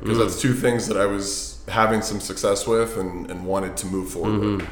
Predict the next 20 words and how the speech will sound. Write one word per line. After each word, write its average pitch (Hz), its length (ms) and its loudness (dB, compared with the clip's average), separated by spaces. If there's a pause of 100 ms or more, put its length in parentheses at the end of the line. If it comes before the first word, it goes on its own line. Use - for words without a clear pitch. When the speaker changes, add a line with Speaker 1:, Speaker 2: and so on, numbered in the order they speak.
(1400)
Speaker 1:
So - 160 2
I 127 60 8
kinda, 135 440 8
I 120 60 6
sat 127 340 8
with 110 160 4
that, 98 480 0 (640)
and 113 160 2
then, 117 380 4
uh, 107 380 4
a 98 60 6
week, 117 400 -2 (440)
week 117 260 -4
or 117 60 2
two 117 240 0
later, 107 520 4
we 107 100 -2
got 101 240 0
to 104 60 -4
Bali. 95 480 4